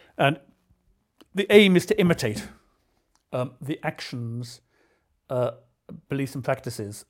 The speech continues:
of the very first generation of Muslims, the Prophet and his companions, which is why they're called Salafis,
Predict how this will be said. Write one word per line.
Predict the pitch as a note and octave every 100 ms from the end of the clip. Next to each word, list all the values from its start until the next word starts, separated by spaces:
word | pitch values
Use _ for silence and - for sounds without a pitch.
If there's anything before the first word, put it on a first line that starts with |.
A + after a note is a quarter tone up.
| -
of | B2
the | A#2+
very | A#2+ D#3 D#3+
first | D3 D3 B2+ -
generation | C3 A#2+ A#2 A2+ A2+
of |
Muslims, | A2+ A#2+ G2+ F2 -
the |
Prophet | - - C3 C3
and | - A#2
his | A#2
companions, | - G#2+ C3 A2+ F2+ F#2 _ _ _ _ _
which | - B2+
is | B2
why | B2+ C3
they're | A2+
called | A2+ A2 F#2+
Salafis, | - C3+ A#2 B2 A#2+